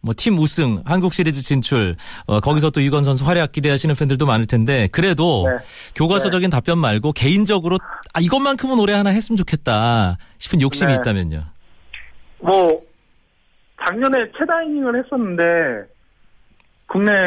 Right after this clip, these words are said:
Speaker 2: 투수 중에 최다 이닝을 했었는데, 올 시즌에도 한번 뭐,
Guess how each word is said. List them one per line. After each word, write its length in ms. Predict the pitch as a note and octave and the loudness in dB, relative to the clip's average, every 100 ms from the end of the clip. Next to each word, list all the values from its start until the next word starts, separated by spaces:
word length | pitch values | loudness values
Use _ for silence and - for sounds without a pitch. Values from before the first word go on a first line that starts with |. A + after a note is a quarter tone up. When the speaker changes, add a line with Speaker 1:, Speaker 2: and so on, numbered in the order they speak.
| E3+ - | -2 -6
Speaker 2:
투수 200 | F#3+ G3 | -4 -2
중에 200 | F3+ E3+ D#3+ | 0 0 0
최다 200 | A3 A3 | 0 -2
이닝을 260 | G#3 F#3+ | -2 -6
했었는데, 240 | G3 G3+ E3+ | -4 -4 -2
올 180 | C#3+ F#3 | -2 -2
시즌에도 340 | A3+ A#3 G3+ | 0 0 2
한번 440 | F#3+ F#3 F3 D3+ D3 | 0 0 -4 -4 -8
뭐, 140 | D3 | -2